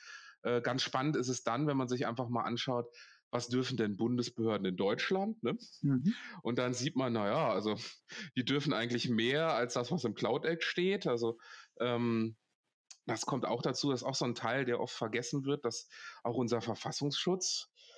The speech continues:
Speaker 1: unser B K A, also Bundeskriminalamt, auch M A D, also militärischer Abschirmdienst, äh, zu den Geheimdiensten zählt und die natürlich auch geheim auf Dinge zugreifen können. Und, äh, da kommt natürlich dann auch wieder die Diskussion auf, ist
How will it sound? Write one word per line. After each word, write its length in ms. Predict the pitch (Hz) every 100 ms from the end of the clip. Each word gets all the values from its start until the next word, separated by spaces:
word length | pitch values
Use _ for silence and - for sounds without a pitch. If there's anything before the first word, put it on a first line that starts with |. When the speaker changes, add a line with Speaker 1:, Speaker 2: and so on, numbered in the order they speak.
| -
Speaker 1:
unser 260 | 120 120 110
B 220 | 107 123
K 200 | - 107
A, 460 | 110 113 131 147 151
also 260 | 110 107
Bundeskriminalamt, 1000 | 107 113 110 - 117 107 104 120 139 139
auch 160 | 113 110
M 160 | 110 110
A 100 | 104
D, 240 | 107 113
also 160 | 131 110
militärischer 580 | 110 - 107 107 - 98
Abschirmdienst, 840 | - 139 135 127 147 147 - - - - - - _
äh, 180 | 120 123
zu 140 | -
den 120 | 123 113
Geheimdiensten 680 | 107 104 107 117 127 147
zählt 420 | 139 151 151 160 143
und 200 | 117 113
die 100 | 104
natürlich 480 | 107 - 117 113
auch 420 | - 113 143 - -
geheim 540 | 113 110 104 107 -
auf 440 | 92 104 - - - _ - - _ -
Dinge 180 | 120 120
zugreifen 640 | - 127 - 98 104 117 -
können. 420 | 139 127 113 95
Und, 300 | 95 98 - - - - _
äh, 220 | 107 107
da 240 | 107 113 123
kommt 220 | 151 147
natürlich 280 | 120 135 127
dann 160 | 117
auch 180 | 117 127
wieder 140 | 135
die 60 | 131
Diskussion 640 | 143 - 143 - 135 139
auf, 320 | - 127 143
ist 440 | - 120 - -